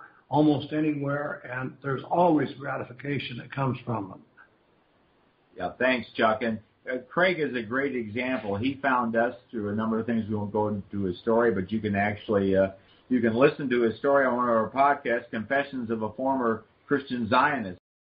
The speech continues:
Speaker 2: It's an amazing testimony. But he actually contacted us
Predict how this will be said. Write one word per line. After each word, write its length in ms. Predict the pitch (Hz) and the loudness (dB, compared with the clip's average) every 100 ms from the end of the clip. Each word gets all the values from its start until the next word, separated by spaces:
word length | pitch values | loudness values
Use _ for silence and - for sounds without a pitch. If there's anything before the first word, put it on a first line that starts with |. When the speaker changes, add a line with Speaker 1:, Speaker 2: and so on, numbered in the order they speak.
| _ | _
Speaker 2:
It's 240 | - 107 - | -6 -6 -4
an 120 | 104 | -8
amazing 720 | 104 117 139 135 113 110 104 98 | -4 -2 -2 -2 -2 -4 -4 -8
testimony. 680 | 127 131 - 113 104 101 107 - - _ - | -6 -8 -4 -4 -2 -2 -6 -8 -16 _ -4
But 120 | 107 | 2
he 180 | 135 175 | 6 4
actually 360 | 135 131 131 113 - | 2 -6 -10 -12 -10
contacted 680 | 123 127 123 123 117 113 110 | -6 -6 -4 -4 -4 -4 -4
us 180 | 117 | -2